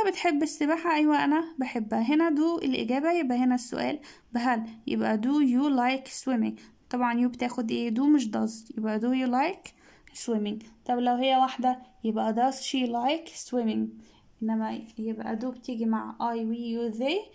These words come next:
أما ش-، آه، does بتيجي مع he و she و it. بعد كده حل صفحة مية تسعة وأربعين، تدريب على الدرس الثالث والرابع. Complete the following dialogue، أكمل الحوار الآتي.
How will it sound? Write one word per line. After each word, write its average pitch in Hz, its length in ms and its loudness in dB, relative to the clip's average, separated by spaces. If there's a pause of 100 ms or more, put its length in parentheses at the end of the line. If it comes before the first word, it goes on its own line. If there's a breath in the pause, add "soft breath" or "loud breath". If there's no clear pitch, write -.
(340 loud breath)
أما 311 340 2
ش-، - 120 -14 (120)
آه، 220 720 -2
does 302 300 0
بتيجي 247 380 -6
مع 240 340 -2 (340 loud breath)
he 269 300 -4
و 247 80 -2
she - 180 -6
و 226 220 -6
it. - 320 -20 (1300 soft breath)
بعد 254 200 -4
كده 262 200 -6
حل 262 260 -6
صفحة 254 340 -10
مية 254 180 -2
تسعة 254 340 -4
وأربعين، 233 460 0
تدريب 262 480 -4
على 247 320 -2
الدرس 254 400 -6
الثالث 240 460 -8
والرابع. 202 480 -6 (540 loud breath)
Complete 269 420 0
the 370 80 0
following 311 420 2
dialogue، 294 400 0
أكمل 285 340 2
الحوار 247 380 -2
الآتي. 214 460 -6